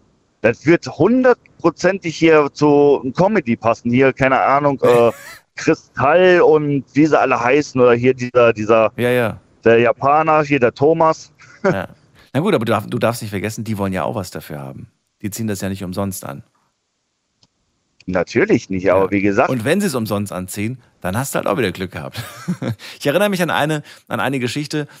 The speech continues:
Speaker 2: Es war eine amerikanische Designerin, die hat, äh, oder, oder ein Designer, ich weiß es jetzt nicht mehr genau, schon super lange her, bestimmt zehn, fünfzehn Jahre, hat ein T-Shirt entworfen, weißes T-Shirt mit Flecken drauf. Also wirklich nur so Farbflecken waren da drauf. Dieses T-Shirt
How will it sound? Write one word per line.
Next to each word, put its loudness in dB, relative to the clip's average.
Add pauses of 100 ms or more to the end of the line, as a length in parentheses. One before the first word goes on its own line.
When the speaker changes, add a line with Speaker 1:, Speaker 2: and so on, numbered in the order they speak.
(200)
Speaker 2:
Es -8
war -2
eine -4
amerikanische -6
Designerin, -4 (340)
die -4
hat, -6
äh, -6
oder, -8
oder -12
ein -12
Designer, -10
ich -16
weiß -8
es -16
jetzt -14
nicht -12
mehr -10
genau, -8
schon -14
super -8
lange -14
her, -8
bestimmt -10
zehn, -8
fünfzehn -14
Jahre, -8 (360)
hat -8
ein -12
T-Shirt -4
entworfen, -4
weißes -2
T-Shirt -6
mit -6
Flecken -6
drauf. -12 (220)
Also -8
wirklich -10
nur -4
so -6
Farbflecken -6
waren -10
da -8
drauf. -4 (460)
Dieses -6
T-Shirt -6